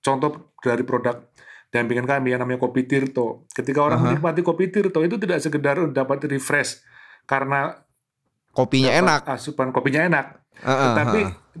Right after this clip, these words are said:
Speaker 1: kebayang nggak sih bahwa kopi yang kita minum
Speaker 2: Aha.
Speaker 1: itu adalah kopi yang ditanam, dibudidayakan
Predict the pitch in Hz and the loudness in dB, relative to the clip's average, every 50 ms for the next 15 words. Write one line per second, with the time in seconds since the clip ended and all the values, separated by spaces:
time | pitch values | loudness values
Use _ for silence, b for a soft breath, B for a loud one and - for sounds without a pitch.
0 | 151 - - - 160 131 120 117 131 165 180 170 165 175 202 143 131 123 123 123 | -16 -14 -6 -4 -2 0 2 2 2 2 2 2 2 2 2 2 2 0 0 0
1 | - 151 151 151 - 170 170 165 156 151 151 160 156 151 147 151 165 165 151 131 | 0 -2 -2 0 0 2 2 2 2 2 0 0 0 0 2 2 2 2 2 0
2 | 123 139 160 160 - - _ _ _ _ _ - - 127 131 135 131 147 175 175 | 0 0 -2 -4 -6 -14 _ _ _ _ _ -2 2 4 4 6 4 4 2 0
3 | - _ _ - - 156 147 147 208 196 165 131 135 151 165 170 170 160 156 151 | -6 _ _ -2 -2 0 2 4 4 4 4 4 4 4 2 2 2 0 0 0
4 | 151 - - 190 190 185 - - - _ - - 165 170 170 151 135 135 131 131 | 0 -2 -2 0 0 0 -2 -6 -12 _ -2 0 2 2 2 2 0 -2 0 0
5 | 131 127 127 131 151 170 180 170 139 143 131 120 123 127 127 120 123 120 120 120 | 0 0 0 0 0 0 0 0 0 -2 -2 -2 -2 -2 0 2 2 2 2 2
6 | 117 117 - - 151 165 175 180 170 165 | 0 -2 0 0 0 0 0 -2 -4 -6